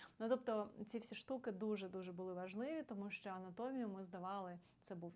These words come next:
іспит, там було чотири таких, е, проміжкових іспити, і потім окремий великий іспит. І ми анатомію проходили всього,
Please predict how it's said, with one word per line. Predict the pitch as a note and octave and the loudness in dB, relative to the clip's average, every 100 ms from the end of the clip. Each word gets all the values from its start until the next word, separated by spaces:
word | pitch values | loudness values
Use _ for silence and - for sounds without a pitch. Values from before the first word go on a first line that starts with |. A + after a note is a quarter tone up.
| - | -2
іспит, | B3+ D4 - A#3 | -2 0 -2 -2
там | G3+ F#3+ | -2 -4
було | F#3 F3+ | -4 -4
чотири | - F3+ G3 F#3 E3+ E3+ - - - | -6 -4 -2 0 -2 -6 -16 -18 -14
таких, | - F3 F3 - | -10 -6 -6 -6
е, | - - F3 F3 E3+ - - E3+ | -8 -6 -4 -6 -8 -12 -12 -4
проміжкових | F#3+ G3 F#3 - F#3+ F3+ F3+ - | -2 -2 -2 0 0 -2 -8 -4
іспити, | D4 D#4+ - A#3+ | -4 -2 -2 -2
і | F#3 | -2
потім | G3+ G3+ F3 | -2 -4 -6
окремий | F3+ G3+ F#3 F3 F3+ F3 - - - - - - - - - - F#3+ | -8 -4 -2 -2 -4 -8 -16 -20 -20 -20 -20 -20 -20 -20 -20 -12 -6
великий | F#3+ A#3 A#3 A#3 | -2 -4 -4 -6
іспит. | G#3+ G3+ - F#3 - - - - | -6 -6 -6 -8 -8 -18 -20 -12
І | G3+ F#3+ F#3 - | -6 -4 -4 -6
ми | G3 G3+ G#3 G3+ - - | -4 -2 -2 -4 -8 -8
анатомію | F#3 F#3 G#3 G3+ | -8 -6 -6 -6
проходили | F#3 F3 G3 F#3 F3 | -6 -6 -4 -4 -6
всього, | - F#3 F#3 F3 F#3+ | -6 -6 -6 -4 -4